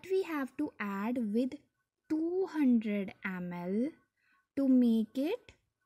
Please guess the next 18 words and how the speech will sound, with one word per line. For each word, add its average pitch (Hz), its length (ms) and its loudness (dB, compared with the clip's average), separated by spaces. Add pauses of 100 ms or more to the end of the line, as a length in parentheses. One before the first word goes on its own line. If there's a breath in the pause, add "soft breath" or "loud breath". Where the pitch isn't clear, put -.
(920)
thousand 262 1000 0
M 190 260 -6
L? 165 240 -12 (720)
Okay, 269 380 -6 (1040)
because 254 380 -2
thousand 233 500 0
M 220 140 2
L 214 120 0
is 214 160 -2
equals 208 420 -6
to 359 100 -6
one 220 360 -2
liter. 165 400 -12
So - 180 -6
we 262 260 0
all 285 180 -4
know 202 300 -2
that 180 340 -6